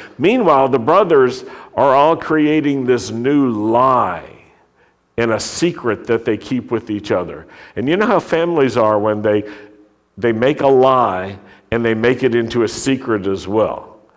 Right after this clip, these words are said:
They begin to believe that it's true,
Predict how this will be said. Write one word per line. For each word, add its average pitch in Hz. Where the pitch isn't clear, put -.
They 127
begin 123
to 139
believe 113
that 95
it's 87
true, -